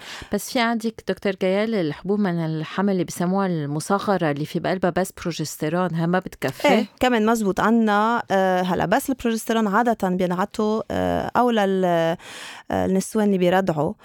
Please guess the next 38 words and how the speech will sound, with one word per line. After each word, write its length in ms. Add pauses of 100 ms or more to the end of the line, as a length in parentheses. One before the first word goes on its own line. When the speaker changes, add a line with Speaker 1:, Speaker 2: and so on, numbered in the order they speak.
Speaker 1:
أوكي. 220
Speaker 2:
لأنه 120
ما 100
فيهم 360
ياخدوا 340
ال-، 180
الحبوب 520
منع 220
الحمل 400
الكلاسيك، 880
يعني 240
أكتر. 480 (120)
Speaker 1:
أوكي. 440
Speaker 2:
أو 120
بينعطوا 460
لحدا 480
أبدًا 260
منه 340
قادر 440
ياخد 360
حبوب 460
اللي 120
بنعرفهم، 560
لأنه 240
عنده 400
شي، 540 (420)
آه، 120
سبب 460 (360)
صحي. 220
Speaker 1:
في 200
أسباب 240 (140)
تمنع 400
إنه 120
الواحد 340
ياخد 260
حبوب 300
منع 200
الحمل؟ 340